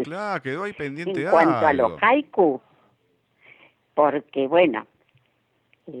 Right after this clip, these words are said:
Speaker 2: ya lo hablamos, pero quiero que nuestros oyentes, amigos, eh, sepan cómo hemos quedado después de esto.
Speaker 1: Sí, sí, sí, sí. Ahí tuvimos un, un duro mensaje de, de José
Speaker 2: <laughs>
Speaker 1: con respecto a los haikus de la semana pasada.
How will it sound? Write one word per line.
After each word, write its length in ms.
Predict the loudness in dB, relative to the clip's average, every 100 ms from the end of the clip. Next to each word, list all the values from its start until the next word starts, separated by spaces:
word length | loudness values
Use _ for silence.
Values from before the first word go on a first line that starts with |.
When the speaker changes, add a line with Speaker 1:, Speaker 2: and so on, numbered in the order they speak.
| -2
Speaker 2:
ya 140 | 2
lo 120 | 4
hablamos, 520 | 4 4 2 2 0 -6
pero 200 | -6 -6
quiero 240 | -2 -4
que 120 | -4 -6
nuestros 560 | -6 -10 -6 -6 -6 -12 _ _ _ _
oyentes, 600 | 0 4 4 4 4 0 2
amigos, 600 | 2 4 2 4 2 0 -8 _ _ _ -12
eh, 140 | -12 0
sepan 300 | 2 2 0
cómo 260 | 0 0 0
hemos 200 | -2 -4
quedado 600 | -4 2 4 4 2 -4
después 460 | -6 -6 -6 -2
de 120 | -2
esto. 360 | -2 -4 -8 -8 -8
Speaker 1:
Sí, 140 | -20 -10
sí, 240 | -8 -8
sí, 240 | -16 -16 -18
sí. 260 | -18 -14
Ahí 100 | -12
tuvimos 400 | -10 -12 -12 -12
un, 720 | -12 -12 -12 -14 -14 -16 -18 -18
un 140 | -18 -10
duro 560 | -6 -4 -2 0 0
mensaje 600 | 0 -6 -4 -2 -2 -4
de, 400 | -8 -6 -6 -6
de 100 | -8
José 640 | -10 -10 -2 2 2 2 0
Speaker 2:
<laughs> 520 | -2 0 -4 -4 _
Speaker 1:
con 180 | -8 -8
respecto 340 | -6 -4 -2
a 20 |
los 200 | -2 2
haikus 380 | 2 2 0 -4
de 60 | -6
la 80 |
semana 280 | -4 -2 0
pasada. 760 | -2 0 4 6 8 8 6